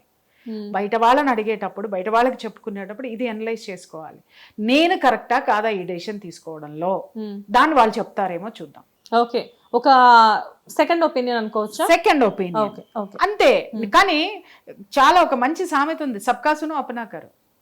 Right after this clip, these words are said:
Speaker 1: Hmm.
Speaker 2: ఇది ఎలా, ఎలా అంటారు అంటే, అరే, మనకి చెప్పుడు మాటలు చెప్పేవాళ్ళు ఉంటారు, మంచి చెప్పేవాళ్ళు ఉంటారు,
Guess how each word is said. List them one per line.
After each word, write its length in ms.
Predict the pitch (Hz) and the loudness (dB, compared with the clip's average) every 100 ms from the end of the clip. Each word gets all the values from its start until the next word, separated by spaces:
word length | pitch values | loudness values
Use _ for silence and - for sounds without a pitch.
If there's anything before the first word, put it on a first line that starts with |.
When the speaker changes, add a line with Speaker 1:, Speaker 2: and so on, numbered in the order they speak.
| _ _ 214 | _ _ -14
Speaker 1:
Hmm. 200 | 202 196 _ _ | -12 -14 _ _
Speaker 2:
ఇది 140 | 302 349 | -2 4
ఎలా, 480 | 262 262 359 392 302 | 6 8 6 4 2
ఎలా 200 | 226 277 | 2 4
అంటారు 500 | 359 370 285 277 247 | 4 4 2 2 2
అంటే, 560 | 220 175 165 185 339 - - - - | 0 -4 -6 -6 -6 -10 -20 -12 -2
అరే, 320 | 285 349 349 240 | 0 2 0 0
మనకి 280 | 294 349 320 | 0 2 0
చెప్పుడు 200 | 320 370 | 0 4
మాటలు 220 | 370 359 | 4 2
చెప్పేవాళ్ళు 520 | 330 339 320 311 302 | -2 0 2 2 0
ఉంటారు, 380 | 254 208 165 - _ | -2 -4 -8 -10 _
మంచి 240 | 240 330 349 359 | -4 -2 -2 -2
చెప్పేవాళ్ళు 460 | 349 330 311 302 | 0 2 2 2
ఉంటారు, 440 | 285 233 202 175 | -2 -2 -4 -4